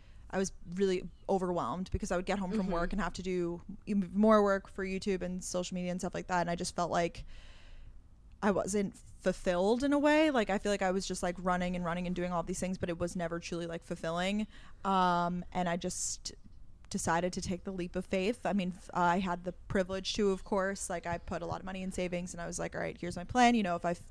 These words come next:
Speaker 1: I am gonna give myself, like, six months to a year to do, to do this.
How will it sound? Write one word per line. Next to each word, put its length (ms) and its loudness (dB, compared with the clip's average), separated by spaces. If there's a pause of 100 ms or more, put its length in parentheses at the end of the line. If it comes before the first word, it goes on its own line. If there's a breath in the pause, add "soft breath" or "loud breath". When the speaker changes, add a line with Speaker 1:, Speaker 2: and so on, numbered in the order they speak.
(140)
Speaker 1:
I 100 0
am 120 2
gonna 200 -2
give 120 -2
myself, 300 -2
like, 120 -6
six 220 -6
months 200 -2
to 100 -4
a 20 -2
year 200 -4
to 40 -8
do, 240 -6 (120)
to 100 -10
do 120 0
this. 300 4